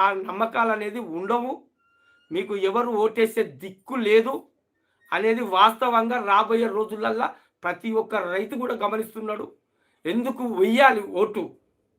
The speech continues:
ఎందుకు రైతు భరోసా వెయ్యలేదు అని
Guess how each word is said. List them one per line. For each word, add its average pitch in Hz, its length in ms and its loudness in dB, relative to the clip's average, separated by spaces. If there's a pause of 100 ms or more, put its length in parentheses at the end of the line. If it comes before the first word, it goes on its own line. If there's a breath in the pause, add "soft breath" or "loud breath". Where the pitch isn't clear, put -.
(100)
ఎందుకు 262 380 -2
రైతు 226 300 2 (400)
భరోసా 226 320 2 (120)
వెయ్యలేదు 208 540 2 (360 soft breath)
అని 220 160 2